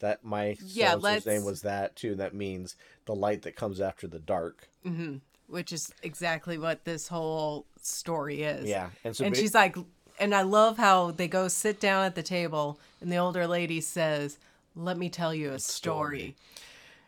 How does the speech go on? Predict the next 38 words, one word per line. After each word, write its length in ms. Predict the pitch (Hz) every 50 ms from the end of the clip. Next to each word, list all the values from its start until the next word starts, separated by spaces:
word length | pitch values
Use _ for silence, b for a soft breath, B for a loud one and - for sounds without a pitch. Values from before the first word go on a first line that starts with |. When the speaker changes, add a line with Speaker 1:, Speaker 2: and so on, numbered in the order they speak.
| B B B B _ _ _ _ _
Speaker 1:
And 180 | - 127 131 135
Speaker 2:
of 40 | 135
Speaker 1:
it 300 | 131 - - - - 160
Speaker 2:
the 180 | - 196 185 165
scientist." 680 | 147 - - - 185 170 160 156 151 143 - 151 - 120
Speaker 1:
Yeah, 140 | 123 117
it 60 | 113 -
turns 320 | - 180 185 196 151 123
out 280 | 123 123 120 113 107 -
it 140 | - 110 -
was 200 | - 110 110 107
tribal 480 | - - - - 127 117 107 98 104 104
Speaker 2:
So 40 | 95
Speaker 1:
justice. 480 | 98 98 87 85 - - 85 80 -
They 180 | - 110 113 120
knew 260 | 120 123 117 117 117
that 180 | 113 110 - 90
they 100 | 101 104
killed 340 | - - - 117 107 110 104
Speaker 2:
so 120 | 101 95 95
Speaker 1:
that 60 | 101
Speaker 2:
good. 120 | 101 101 - - b b b b b b b b _
Speaker 1:
they 140 | - 110 120
were 60 | 113
cleaning 340 | 107 - - 120 123 127 135
the 60 | 131
place, 500 | 127 - 120 110 104 107 104 104 - - -
and 80 | - 98
a 60 | 92
bucket 320 | 85 104 101 - - -
spilled, 500 | - - - - 107 104 98 95 92 -
and 80 | - 92
that's 180 | 92 92 - -
when 100 | 101 95
they 80 | 92 87
found 280 | - - 101 90 87
the 60 | 82
hatch. 560 | - - 87 76 62 - - - - - -